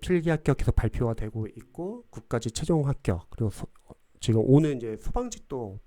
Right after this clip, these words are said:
최종, 최종 합격 발표가 났죠. 그래서 이제 많은 합격생분들이 이제 앞으로 계속 나올 건데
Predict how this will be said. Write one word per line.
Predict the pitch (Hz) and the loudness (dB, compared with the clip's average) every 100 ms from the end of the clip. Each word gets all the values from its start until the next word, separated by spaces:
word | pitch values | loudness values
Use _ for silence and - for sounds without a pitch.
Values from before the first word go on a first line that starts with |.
| - | 4
최종, | 214 214 - - | 6 6 0 -10
최종 | - - | -2 2
합격 | 240 - | 2 2
발표가 | - - 120 | 2 4 4
났죠. | 95 82 - 143 - - - _ _ - - - - - | 2 -4 0 0 0 -12 -20 _ _ -20 -20 -20 -20 -4
그래서 | - 127 113 | 2 6 6
이제 | 104 107 | 4 2
많은 | 101 113 139 | 4 6 4
합격생분들이 | - - 240 233 196 165 143 127 123 113 | 2 -4 -4 -6 -6 -8 -10 -10 -10 -12
이제 | 98 104 | -12 -14
앞으로 | - - 117 | -14 -8 -6
계속 | 110 - 104 | -6 -8 -6
나올 | 85 107 120 | 2 6 6
건데 | 101 92 131 85 | 2 0 0 0